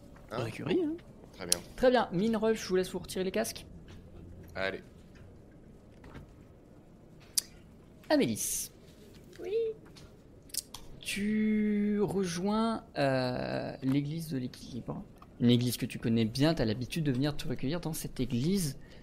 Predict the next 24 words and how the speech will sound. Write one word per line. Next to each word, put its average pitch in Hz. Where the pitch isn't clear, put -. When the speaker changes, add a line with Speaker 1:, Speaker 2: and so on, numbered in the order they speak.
Speaker 3:
de, 123
d'Arcantia. 117
Est-ce -
que 202
tu 170
souhaites 202
y -
faire 139
quelque 139
chose 170
de 139
particulier 147
ou 254
simplement 151
venir 131
à 156
ton 131
habitude, 139
méditer 123
et 143
prier ? 120
Speaker 4:
Bah, -
c'est 180
ça. -